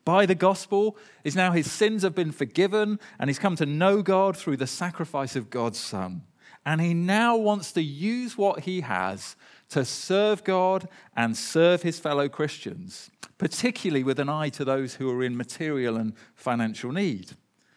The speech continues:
So we're told he voluntarily sells a field that belongs to him and lays the money at the apostles' feet for them to distribute to the poor. And the apostles like to call Joseph by nickname, we're told, Barnabas,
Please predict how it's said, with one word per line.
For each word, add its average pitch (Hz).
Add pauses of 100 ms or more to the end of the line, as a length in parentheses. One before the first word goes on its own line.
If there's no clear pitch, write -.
So 127
we're 165
told 120
he 147
voluntarily 127
sells 151
a 170
field 117
that 139
belongs 151
to 170
him 131 (400)
and 135
lays 220
the 214
money 135
at -
the 117
apostles' 139
feet - (300)
for -
them 135
to 135
distribute 120
to -
the 110
poor. 120 (1000)
And 135
the 156
apostles 156
like 135
to 147
call 156
Joseph 104
by 123
nickname, 135
we're 98
told, 85 (140)
Barnabas, 170